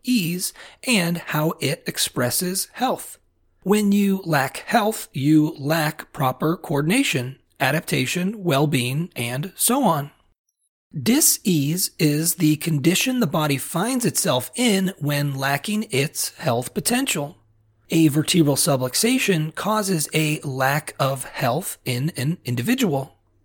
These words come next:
A vertebral subluxation puts the body in a state of dis-ease. This is what chiropractic aims to correct. A vertebral subluxation is when the top bones of the spine misalign,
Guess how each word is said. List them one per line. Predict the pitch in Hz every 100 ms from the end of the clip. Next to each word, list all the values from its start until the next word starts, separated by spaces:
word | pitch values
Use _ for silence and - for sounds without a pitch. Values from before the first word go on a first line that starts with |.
| _ _ _ -
A | 165 160 156
vertebral | 160 - 185 170 143
subluxation | - 131 127 - 254 269 190 147 139
puts | - 185 -
the | 180
body | 139 165 170 165 175
in | - 170
a | 151
state | - - 143 156 -
of | 131 120 143 - -
dis-ease. | 107 120 120 - - 254 143 151 - - _ _ -
This | 135 233 247 -
is | - 208
what | 170 147 -
chiropractic | - 135 139 - 131 - 202 -
aims | 147 135 151 - -
to | - 120 127
correct. | 202 220 247 - - - _ _ _ _ _ -
A | 175
vertebral | 170 165 - 269 311
subluxation | 311 240 285 285 175 139 156 151
is | 151 135
when | 190 170 151
the | 139
top | - 147 -
bones | 147 156 160
of | 208
the | 254
spine | - 139 131 127 -
misalign, | 135 139 - 247 151 143 151